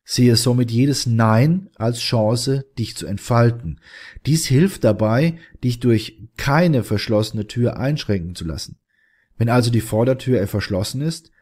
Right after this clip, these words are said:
dann nutze eben die offene Hintertür. Dazu musst du deine Sichtweise auf das Wort Nein ändern. Wenn du mit einer Ablehnung konfrontiert wirst,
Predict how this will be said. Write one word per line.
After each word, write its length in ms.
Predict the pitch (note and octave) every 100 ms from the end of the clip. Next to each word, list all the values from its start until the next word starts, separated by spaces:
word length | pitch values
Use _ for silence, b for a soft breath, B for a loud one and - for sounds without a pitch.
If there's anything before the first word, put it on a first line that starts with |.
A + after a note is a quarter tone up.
| _ _
dann 220 | E3 D#3
nutze 380 | B2 A#2 - C3
eben 400 | - G2 F2+ F#2+
die 160 | G#2 -
offene 300 | G2+ B2 A#2+
Hintertür. 760 | B2+ E3 D#3+ - B2 A#2+ A#2 _ _ B B B B B B -
Dazu 480 | A#2 C3 D#3+ D#3 -
musst 340 | C3+ C#3 -
du 220 | C#3+ C#3
deine 280 | C3 B2+ B2
Sichtweise 920 | A2+ - D#3+ - G#2 F2+ F#2+ B2+ C3 -
auf 180 | G#2 G#2
das 240 | G#2+ -
Wort 280 | A2 G#2 -
Nein 640 | G#2+ G#2 G#2 G2 G2+ A#2+ -
ändern. 500 | A#2+ C3 B2 F2+ - - _ _ _ _ B B B B -
Wenn 180 | B2 C3
du 260 | B2+ A#2+ A#2
mit 220 | A2+ A#2
einer 300 | G#2+ G2+ -
Ablehnung 600 | D#3 D#3 D3 C3+ A#2+ A2
konfrontiert 720 | A2+ G#2 A2 G#2 - G3 G#3
wirst, 360 | A#2+ D#3+ E3